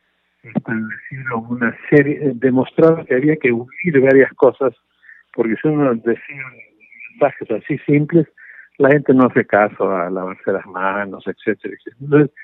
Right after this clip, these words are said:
hay que corregir lo que no se ha hecho bien y hacer lo que no se ha hecho, que es el seguimiento. Estos países que están con rebrote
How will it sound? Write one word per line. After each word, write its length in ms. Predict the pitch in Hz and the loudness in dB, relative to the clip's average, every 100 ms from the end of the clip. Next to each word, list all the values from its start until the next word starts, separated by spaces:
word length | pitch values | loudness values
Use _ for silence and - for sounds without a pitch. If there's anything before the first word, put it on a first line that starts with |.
| - - - | -20 -20 -4
hay 120 | 151 139 | 0 4
que 160 | 147 | 4
corregir 580 | - 120 113 110 - 233 | 4 4 4 0 4 4
lo 160 | 233 196 | 4 2
que 120 | 156 | 2
no 160 | 160 160 | 0 0
se 140 | - | 0
ha 140 | 147 | 2
hecho 260 | 151 - 156 | 0 2 0
bien 300 | 139 147 190 _ _ - _ - | 2 -2 -6 _ _ -20 _ -12
y 220 | 139 127 | 0 2
hacer 340 | 117 - 165 | 2 2 0
lo 120 | 160 | 2
que 100 | 151 | 0
no 120 | 151 160 | -2 0
se 120 | 196 | 4
ha 80 | 202 | 4
hecho, 300 | 180 - 104 | 2 -2 -12
que 80 | |
es 100 | 131 | -10
el 140 | 135 127 - | -10 -12 -12
seguimiento. 560 | 113 110 113 110 98 _ _ _ - - - _ _ | -8 -8 -8 -12 -14 _ _ _ -20 -20 -20 _ _
Estos 400 | 214 226 226 208 | 6 6 6 2
países 440 | - 160 175 - 147 | 4 4 4 0 -6
que 80 | - | -6
están 260 | - 156 | -4 -4
con 200 | 156 143 | -2 -2
rebrote 580 | 117 113 120 135 - 190 | 0 -2 -2 -4 -4 -10